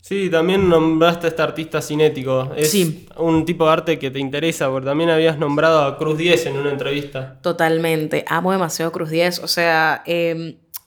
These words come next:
Speaker 2: Jesús Soto y, eh, Carlos Cruz Diez son de los mayores exponentes del arte cinético, como te digo, no solamente en Venezuela, sino en Latinoamérica. Y también que, bueno, eh, eh, Cruz Diez es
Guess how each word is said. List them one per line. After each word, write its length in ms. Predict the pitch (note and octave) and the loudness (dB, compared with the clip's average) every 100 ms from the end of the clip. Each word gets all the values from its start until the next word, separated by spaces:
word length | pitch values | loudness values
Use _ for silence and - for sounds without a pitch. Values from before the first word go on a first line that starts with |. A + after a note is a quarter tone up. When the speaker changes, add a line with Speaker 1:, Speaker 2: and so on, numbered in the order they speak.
| _ _ _ | _ _ _
Speaker 2:
Jesús 340 | - A3 A3+ C4 | -8 -2 0 2
Soto 480 | C#4 B3+ C4 D4 C#4+ - - - _ | 2 2 2 0 -2 -18 -20 -20 _
y, 420 | G#3+ G#3 G#3 F3+ - | -2 0 0 -4 -4
eh, 460 | F#3+ F3+ E3+ E3 E3 | -2 0 2 2 2
Carlos 300 | F#3 F3+ F3+ | 0 -2 -2
Cruz 180 | G#3+ G#3 | 0 4
Diez 300 | A#3 A#3+ - | 4 4 0
son 320 | - G#3+ G#3+ | -4 -2 0
de 80 | A3 | 0
los 300 | A3 G3+ - | 0 -2 -6
mayores 320 | F#3 E3 E3+ | -2 0 0
exponentes 800 | A3 - D#3+ D#3+ D#3+ D#3+ G3+ - - | 0 -4 -4 -4 -4 -4 -6 -8 -6
del 180 | F3+ E3 | 0 2
arte 240 | D#3+ E3 | 2 0
cinético, 680 | F#3 E3+ D#3+ D3+ F3+ A3 - | -4 -2 -4 -4 0 0 -2
como 220 | - D#3+ D#3 | -6 -8 -4
te 80 | |
digo, 180 | E3 G3+ | -2 -2
no 80 | G3 | -4
solamente 380 | F#3 F#3 G3+ G3+ | -4 -4 -4 -4
en 40 | |
Venezuela, 340 | G#3 F#3+ G#3+ B3 | -6 -4 -2 -2
sino 160 | G3+ | -4
en 80 | D#3+ | -4
Latinoamérica. 640 | D#3+ E3 D#3+ F3 F#3 B3 B3+ - - - | -2 -2 -2 -2 -2 -4 -6 -10 -18 -12
Y 120 | F3+ | -6
también 340 | F#3 D#3+ D#3+ D#3 | -2 0 -2 0
que, 80 | G3+ | 2
bueno, 400 | G3+ F#3 D3+ - | 2 2 -4 -6
eh, 360 | - - - - _ _ | -10 -8 -10 -14 _ _
eh, 340 | D#3+ D#3 D#3+ D#3+ | -8 -6 -6 -2
Cruz 200 | F#3 E3 | 0 2
Diez 420 | F#3 F3+ F#3+ - | 4 4 0 -6
es 580 | - F3+ F3 - - - | -4 -2 -2 -8 -10 -14